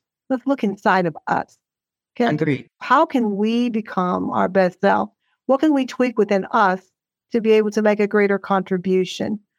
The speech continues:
Speaker 1: The other thing, you know, you mentioned this earlier. I think covid made a lot of us reevaluate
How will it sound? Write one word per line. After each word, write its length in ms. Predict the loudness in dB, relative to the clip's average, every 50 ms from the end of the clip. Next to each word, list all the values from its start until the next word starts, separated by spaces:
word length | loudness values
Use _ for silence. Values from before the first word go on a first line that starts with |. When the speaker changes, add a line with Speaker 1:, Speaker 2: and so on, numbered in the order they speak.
| _ _
Speaker 1:
The 140 | 0 2 2
other 160 | 2 2 0
thing, 300 | 0 0 0 0 0 0
you 60 | 0
know, 120 | 0 2 2
you 140 | 2 2
mentioned 300 | 2 0 0 -2 -2 -4
this 120 | -4 -2 0
earlier. 460 | 0 2 2 2 2 0 -2 -4 -8 _ _ _ _ _ _ -6
I 80 | -6 -2
think 280 | 0 0 0 0 0
covid 460 | 0 2 2 2 4 4 2 2 2 2
made 260 | 0 2 2 2 2
a 60 | 2
lot 220 | 2 2 2 2
of 100 | 2 2
us 220 | 0 0 -2 -2 -2
reevaluate 1080 | 0 0 0 2 2 0 2 2 2 2 0 0 -2 -2 -2 -2 -2 -4 -6 -10 _